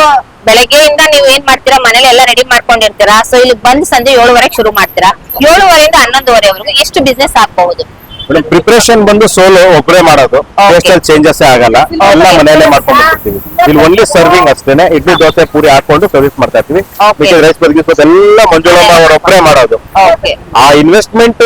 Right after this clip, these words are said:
Speaker 2: ನಮ್ಗೆ ಡೈಲಿ ಏನಾಗುತ್ತೆ ಅನ್ನೋದು ಅದೆಲ್ಲ ಹೋಗಿ ನಮ್ಮ ಎಂಪ್ಲಾಯೀಸ್ ಮೂರ್ ಜನ ಎಂಪ್ಲಾಯೀಸ್ ಇದ್ದಾರೆ, ಇವತ್ತು ಒಬ್ಬರು ರಜೆ ಇದ್ದಾರೆ.
Speaker 1: ಓಕೆ.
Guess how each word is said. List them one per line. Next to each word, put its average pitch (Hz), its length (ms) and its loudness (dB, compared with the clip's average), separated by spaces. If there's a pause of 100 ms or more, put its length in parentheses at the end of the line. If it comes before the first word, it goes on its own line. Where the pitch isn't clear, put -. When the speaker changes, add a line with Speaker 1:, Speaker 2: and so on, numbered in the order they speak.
Speaker 2:
ನಮ್ಗೆ 220 240 2 (100)
ಡೈಲಿ 202 200 0 (140)
ಏನಾಗುತ್ತೆ 196 500 0
ಅನ್ನೋದು 190 280 2
ಅದೆಲ್ಲ 170 240 0 (180)
ಹೋಗಿ 220 340 0 (260)
ನಮ್ಮ 135 280 2
ಎಂಪ್ಲಾಯೀಸ್ 208 340 0 (100)
ಮೂರ್ 208 220 2
ಜನ 208 100 2 (100)
ಎಂಪ್ಲಾಯೀಸ್ 160 240 -2
ಇದ್ದಾರೆ, 165 180 2
ಇವತ್ತು 143 180 0
ಒಬ್ಬರು 127 180 -2
ರಜೆ 139 180 2
ಇದ್ದಾರೆ. 117 200 -2 (320)
Speaker 1:
ಓಕೆ. 180 260 -4